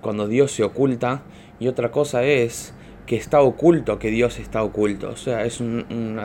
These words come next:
doble ocultamiento de Dios. Rabbi Levi Yitzhak de Bardichev, él una vez dio una analogía que es como un padre que juega a las escondidas con su hijo.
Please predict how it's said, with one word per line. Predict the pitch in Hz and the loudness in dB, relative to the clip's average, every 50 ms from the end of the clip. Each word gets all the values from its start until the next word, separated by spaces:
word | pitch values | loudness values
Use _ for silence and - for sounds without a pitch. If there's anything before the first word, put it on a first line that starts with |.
| 107 | -2
doble | 107 123 147 147 139 139 135 131 131 131 - - - - - - - | 4 4 4 4 4 2 2 0 0 -2 -6 -14 -20 -20 -20 -12 -12
ocultamiento | - - - 117 113 107 107 107 107 113 117 117 113 107 107 101 95 90 - 95 - - 101 | -8 -2 0 0 0 0 0 0 0 2 2 0 0 0 -2 -6 -6 -8 -10 -10 -12 -10 -8
de | 104 | -6
Dios. | 101 101 101 95 - - - - - - - - - - - - - - - - - - - - - - - - - - - - - - - - - - - - - - - - - - - - - - - | -4 -2 -2 -4 -4 -8 -12 -16 -18 -20 -20 -20 -20 -20 -20 -20 -20 -20 -20 -20 -20 -20 -20 -20 -20 -20 -20 -20 -20 -20 -20 -20 -20 -20 -20 -20 -20 -20 -20 -20 -20 -20 -20 -20 -20 -20 -20 -20 -18 -6 -2
Rabbi | 123 113 107 107 | 0 0 0 0
Levi | 107 113 110 110 117 127 | 0 0 2 2 2 2
Yitzhak | 139 - - 147 139 120 110 | 0 -2 -2 -2 -2 0 2
de | 110 110 | 2 2
Bardichev, | 101 101 101 107 123 123 120 - 107 101 101 104 101 - - - - - - - | 2 2 2 2 2 0 0 -2 -4 -4 -4 -4 -6 -10 -14 -18 -20 -18 -4 0
él | 123 127 123 | 0 0 2
una | 123 117 110 | 0 2 2
vez | 113 123 123 120 - - - - - | 4 2 2 2 -2 -8 -12 -10 -8
dio | 113 107 110 117 | -6 -4 -2 -2
una | 113 110 107 | -2 -2 -2
analogía | 101 101 101 101 98 - - 123 110 104 98 101 95 - - - - - - - - | -2 -2 -2 -2 -2 -2 -4 -2 -2 -2 -2 -4 -6 -10 -16 -20 -20 -20 -20 -18 -10
que | - 107 107 | -4 -2 -2
es | 107 104 - - | -2 -2 -6 -6
como | - 104 104 104 104 | -4 -2 -2 0 0
un | 107 107 | 0 -2
padre | 104 - 120 131 135 131 110 110 107 | 0 2 4 4 4 4 2 0 -2
que | - 110 104 | -4 -6 -4
juega | - 127 123 117 | 0 2 2 4
a | 107 | 2
las | 104 104 - | 0 -2 -6
escondidas | 104 - - 104 101 104 113 117 117 110 - | -8 -8 -8 -6 -4 0 0 2 0 0 -2
con | 104 98 98 | -6 -8 -8
su | 92 - 101 | -8 -8 -6
hijo. | 101 98 92 - - 78 | -6 -6 -6 -8 -10 -10